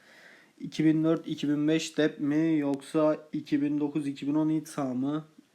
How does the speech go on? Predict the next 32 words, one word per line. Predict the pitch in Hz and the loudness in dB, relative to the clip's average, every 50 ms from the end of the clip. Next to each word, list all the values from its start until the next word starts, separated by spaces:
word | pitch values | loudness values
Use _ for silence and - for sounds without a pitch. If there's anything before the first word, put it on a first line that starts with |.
| - 143 | -20 -18
İki | - - - 147 | -18 -10 -6 -4
bin | 143 143 139 | -2 0 0
dokuz | 135 135 131 - 139 131 | -2 -4 -6 -10 -12 -14
iki | 131 - - | -14 -8 -6
bin | 143 135 | -4 -2
on | 139 135 | -2 -2
iç | 135 139 131 - | -2 -4 -6 -6
saha | - - 135 123 120 | -6 -6 -4 -4 -4
abi. | 120 127 127 131 127 123 - _ _ _ _ _ _ - - | -4 -4 -4 -4 -6 -6 -10 _ _ _ _ _ _ -14 -14
Güzel | 131 123 139 135 135 | -4 -2 0 0 0
forma. | 135 - 139 131 123 127 131 135 139 147 - _ _ _ _ _ _ _ - - _ _ - - - - _ _ _ | -2 -4 -6 -4 -4 -4 -4 -4 -6 -8 -14 _ _ _ _ _ _ _ -20 -20 _ _ -20 -20 -20 -20 _ _ _
Derken | - 139 147 151 147 - 156 151 147 147 | -8 -6 -6 -6 -4 -2 -2 -2 0 0
yine | 147 147 147 147 147 | 0 2 2 2 0
iki | - - 147 - - | -2 -6 -10 -12 -10
tane | - 143 131 135 139 143 147 147 147 - - _ _ - | -4 -2 -2 0 0 0 -2 -2 -4 -6 -10 _ _ -8
baba | 135 131 - 131 135 135 | -4 -4 0 0 0 0
formamız | 131 - 139 131 127 131 131 131 135 139 131 131 | 0 0 -2 -2 0 0 -2 -2 -2 -2 -4 -4
geldi. | 127 131 131 131 131 127 123 131 131 131 135 139 - _ _ _ _ _ _ _ - | -2 -2 0 0 0 0 0 -2 -2 -2 -4 -6 -10 _ _ _ _ _ _ _ -4
Doksan | 147 143 147 - - 156 151 151 | -2 -2 -2 -2 -2 0 2 2
dokuz | 151 143 147 151 139 | 2 0 -2 -2 -4
iki | 139 139 - 160 156 | -4 -4 -2 0 2
bin | 156 147 139 | 2 2 2
mi? | 135 139 147 156 156 156 151 151 - - _ _ - _ _ _ _ | 0 0 2 2 0 0 -2 -4 -8 -14 _ _ -20 _ _ _ _
İki | 151 139 - 147 139 | -6 -4 -2 0 0
bin | 147 147 147 151 | 2 2 4 4
bir | 156 151 151 - | 4 4 2 0
iki | - 143 131 147 139 | -6 -4 -2 0 2
bin | 143 143 | 2 2
iki | 147 139 139 - 170 156 156 156 - - - _ _ _ _ - | 0 -2 0 2 4 4 4 4 0 -6 -14 _ _ _ _ -6
Avrupa | 147 135 139 139 147 147 147 - 156 139 | -4 -2 -2 0 -2 -2 -2 -2 -2 0
deplasman | 143 135 135 - 139 135 135 - - 151 143 139 | 0 -2 -2 -2 -4 -4 -4 -2 -2 -2 0 0
mı? | 131 127 120 117 | 0 -2 -2 -4